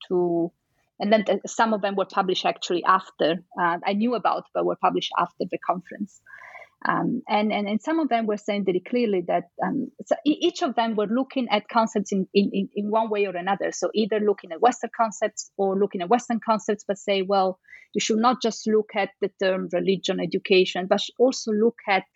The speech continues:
innate, innate native concepts that you have in China that might not have, um, a, a translation in English or in any other language."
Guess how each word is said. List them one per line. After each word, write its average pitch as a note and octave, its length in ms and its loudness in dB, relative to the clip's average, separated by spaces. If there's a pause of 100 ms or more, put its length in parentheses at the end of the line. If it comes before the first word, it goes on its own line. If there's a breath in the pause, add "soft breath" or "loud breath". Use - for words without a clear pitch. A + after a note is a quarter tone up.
(160)
innate, B3+ 380 0 (120)
innate A3+ 440 0
native A3+ 680 -2
concepts F#3 440 -2
that F#3 160 0
you F3+ 100 -2
have F#3 100 2
in F#3 120 -2
China G3+ 480 0 (320 loud breath)
that G#3+ 160 -4
might B3+ 200 2
not C4+ 140 -2 (140)
have, G#3+ 320 0 (640 soft breath)
um, F#3+ 600 -2 (200)
a, A3 100 2 (100)
a - 140 4 (320)
translation A3 800 -2 (340)
in G3 140 2
English F#3 600 -2
or F#3 220 4
in F3 160 -4
any F3 220 0
other E3+ 220 -2
language." G#3 420 0